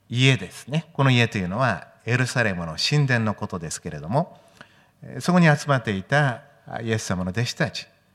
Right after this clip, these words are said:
えー、イエス様の母、上、マリア様、他、あ、そういった人たちが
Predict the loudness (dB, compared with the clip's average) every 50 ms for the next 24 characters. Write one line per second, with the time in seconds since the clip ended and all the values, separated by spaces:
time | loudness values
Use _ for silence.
0 | _ _ _ _ _ _ -12 -12 -10 -10 -10 -12 -14 -16 -18 -20 -18 -10 -8 -8
1 | -8 -6 -6 -6 -4 -2 0 0 0 0 0 -4 -8 -20 _ _ _ _ _ _
2 | _ _ _ _ _ _ _ -4 -2 -2 -2 -2 -6 -6 -10 -14 _ _ _ _
3 | _ -8 -4 -4 -4 -4 -4 -6 0 2 2 2 2 0 -2 -4 -6 -10 -12 -14
4 | -16 _ -18 -4 2 2 2 2 2 -4 -16 -20 -20 _ _ _ _ _ _ -20
5 | -18 -18 -18 -20 -20 -20 -12 -2 -2 -2 2 2 -2 -2 0 -4 -6 -6 -6 -12
6 | -12 -12 -2 4 4 4 4 4 -2